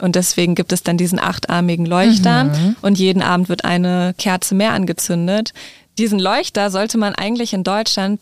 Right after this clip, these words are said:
Speaker 1: zu der Zeit, äh, in jeder Stadt finden. Also auf jedem größeren Platz gibt es, also auf jeden Fall in München, Hamburg, Berlin, weiß ich nicht, Frankfurt, sollte es auch so eine Zeremonie dazu geben, was sich jeder mal anschauen kann. Und dann, äh, wird einfach fettig gegessen, weil Ölwunder.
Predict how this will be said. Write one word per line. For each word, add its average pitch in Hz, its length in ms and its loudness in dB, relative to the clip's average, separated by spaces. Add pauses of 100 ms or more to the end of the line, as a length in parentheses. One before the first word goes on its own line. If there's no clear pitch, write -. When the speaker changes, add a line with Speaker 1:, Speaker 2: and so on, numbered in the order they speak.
Speaker 1:
zu - 160 -14
der 185 240 -4
Zeit, 196 760 -4
äh, 175 280 -2
in 185 300 -2
jeder 214 260 -2
Stadt - 260 -4
finden. 202 500 -4
Also 180 160 0
auf 185 120 -4
jedem 196 240 0
größeren 196 480 0
Platz - 500 -2 (480)
gibt 208 220 -2
es, 214 80 0
also 170 200 0
auf 165 140 -2
jeden 196 340 0
Fall 170 200 0
in 175 120 2
München, 175 580 2
Hamburg, 180 340 0
Berlin, 175 600 0
weiß 180 180 -4
ich - 60 -10
nicht, 170 160 -8
Frankfurt, 175 580 -2 (680)
sollte 202 300 2
es 185 80 2
auch 185 100 2
so - 120 0
eine 180 160 2
Zeremonie 180 580 2
dazu - 280 -2
geben, 175 260 0
was 175 140 -2
sich 175 140 -2
jeder 190 200 0
mal 175 120 0
anschauen 170 500 -2
kann. 185 380 0
Und 180 240 -2
dann, 185 440 0
äh, 180 260 -2
wird 190 140 -4
einfach 196 220 -4
fettig - 320 -4
gegessen, 190 440 -2
weil 180 200 0
Ölwunder. 190 680 0